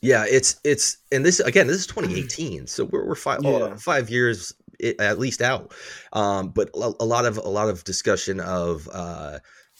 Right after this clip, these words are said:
Speaker 1: uh, college campuses and teachers being ousted from their jobs for very benign, completely non-controversial comments, not being able to,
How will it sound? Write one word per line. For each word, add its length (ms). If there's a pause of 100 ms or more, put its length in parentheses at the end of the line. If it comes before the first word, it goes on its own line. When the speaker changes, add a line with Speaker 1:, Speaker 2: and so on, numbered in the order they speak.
(140)
Speaker 1:
uh, 180
college 340
campuses 720
and 360 (260)
teachers 440
being 240
ousted 300
from 180
their 120
jobs 460
for 280
very 400
benign, 800 (300)
completely 960
non-controversial 920
comments, 520 (300)
not 280
being 220
able 260
to, 240